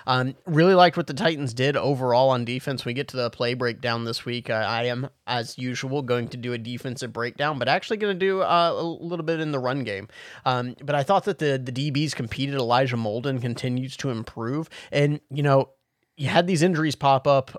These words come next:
Again, unfortunate for, uh, Caleb Farley. You hate to see that. You hope that he's able to bounce back. But Chris Jackson, I personally, just based on athleticism, was a little bit worried with Chris Jackson having to play outside, and he's not the guy that you hope that has to play out there consistently. He is more of a slot guy,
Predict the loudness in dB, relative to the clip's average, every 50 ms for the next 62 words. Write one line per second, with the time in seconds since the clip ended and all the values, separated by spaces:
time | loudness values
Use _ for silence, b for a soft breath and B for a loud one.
0 | -6 -6 -4 -2 0 2 4 4 4 2 0 -2 -2 -2 -2 -2 -2 -2 -2 -2
1 | -2 -4 -2 -2 -2 -4 -6 -8 -8 -6 -4 -2 -2 -2 -2 0 0 0 0 0
2 | -2 -2 -4 -2 -2 -2 -4 -4 -2 0 2 2 2 0 -2 -4 -6 -8 B B
3 | B B -4 -2 -2 -2 -4 -4 -6 -6 -6 -4 -4 -4 -2 0 0 0 0 0
4 | -4 -4 -2 -4 -4 -4 -8 -8 -6 -6 -8 -6 -4 -6 -6 -4 -6 -8 -8 -6
5 | -6 -6 -6 -6 -8 -8 -8 -4 -4 -2 -4 -4 -6 -8 -6 -6 -6 -6 _ B
6 | B B B B 0 2 2 2 2 2 2 4 6 6 4 4 0 -6 -6 -6
7 | -6 -8 b b b b b b _ _ _ 4 6 8 8 8 6 4 4 2
8 | 2 2 0 0 2 2 2 2 2 4 6 6 6 6 6 4 4 6 4 4
9 | 6 4 4 6 4 2 2 0 2 4 4 4 4 4 4 6 6 6 8 8
10 | 6 6 6 6 4 4 4 2 -2 -4 -4 -2 -2 -2 0 2 2 4 4 2
11 | 0 -2 0 2 2 2 2 0 -2 -4 -2 0 2 4 4 4 2 0 -2 -2
12 | 0 0 2 2 0 0 -2 -4 -6 -6 -4 -2 -2 -2 -2 -2 -4 0 2 2
13 | 2 2 0 -4 -6 -4 -2 -2 -2 -2 -2 0 0 2 0 0 -2 -6 -6 -2
14 | -2 0 0 0 -2 -4 -6 -6 -6 -6 -6 -8 -6 -6 -8 -8 -8 -8 -8 -6
15 | -4 -4 -2 -2 0 0 0 0 0 -2 -4 -4 -4 -2 -2 -2 -2 -2 -2 0
16 | 2 4 4 4 2 0 -2 0 0 0 0 -2